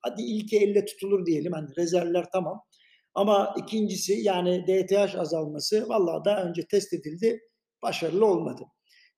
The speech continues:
Döviz alım satım vergisi de, e, bankalardaki düşük D T H faizini de zorlamak hiç etkili olmadı. Vatandaş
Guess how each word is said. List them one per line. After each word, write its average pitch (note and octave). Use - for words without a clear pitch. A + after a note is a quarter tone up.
Döviz G#3+
alım G3+
satım G3
vergisi F#3
de, E3
e, F3
bankalardaki F#3+
düşük -
D F3+
T F#3
H F3+
faizini F3+
de E3
zorlamak F3
hiç A#3
etkili F#3+
olmadı. F#3+
Vatandaş F#3+